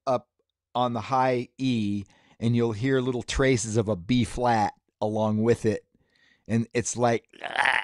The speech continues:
the speaker is choking and it's crying. And that cone cry is really not a nice sound. It's very, it's a very annoying sound. And vintage thirties are famous for that. So,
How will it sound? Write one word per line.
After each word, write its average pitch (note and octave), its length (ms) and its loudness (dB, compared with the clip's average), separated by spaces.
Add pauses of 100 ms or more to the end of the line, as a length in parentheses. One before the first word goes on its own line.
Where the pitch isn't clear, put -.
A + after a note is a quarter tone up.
(140)
the A#2 160 0
speaker C3+ 480 4
is A#2 160 0
choking C#3 640 4
and G#2+ 80 4
it's - 160 -4
crying. A2+ 720 4 (320)
And A#2 120 6
that B2 220 2
cone C#3+ 320 8
cry A#2+ 280 2
is G#2+ 200 -2
really A#2 280 -2
not A2+ 260 0
a A2 60 0
nice A2 320 0
sound. F#2 440 -2
It's - 140 -10
very, G#2+ 560 0 (300)
it's G#2+ 200 -4
a A2+ 60 0
very A2+ 320 2
annoying A2 640 4
sound. G2 480 -2
And G#2+ 180 0
vintage B2+ 380 4
thirties A#2+ 340 6
are G2 80 -2
famous D3 500 4
for G2+ 160 -6
that. F2+ 300 -8 (400)
So, A2+ 440 2